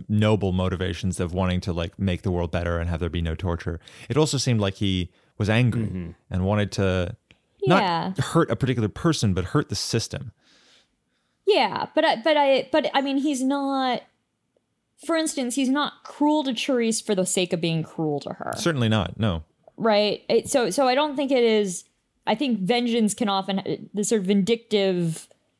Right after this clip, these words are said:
Speaker 1: She's not
Speaker 3: language
Speaker 1: really
Speaker 3: could
Speaker 1: his target, though.
Speaker 2: Right.
Speaker 3: No,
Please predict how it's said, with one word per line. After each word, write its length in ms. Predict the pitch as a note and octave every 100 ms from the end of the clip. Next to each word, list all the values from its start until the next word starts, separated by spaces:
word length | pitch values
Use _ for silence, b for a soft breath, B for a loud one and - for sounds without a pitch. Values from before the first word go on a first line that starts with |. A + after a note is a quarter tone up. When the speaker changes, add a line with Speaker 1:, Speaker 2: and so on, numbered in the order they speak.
| -
Speaker 1:
She's 180 | G#3+ G3
not 60 | G3
Speaker 3:
language 60 |
Speaker 1:
really 140 | D3 C#3
Speaker 3:
could 40 |
Speaker 1:
his 120 | A#2 -
target, 360 | - D3+ B2
though. 60 | G#2+
Speaker 2:
Right. 380 | G2 F2+ F2 - - b b
Speaker 3:
No, 560 | G4 F#4 A3+ F3+ E3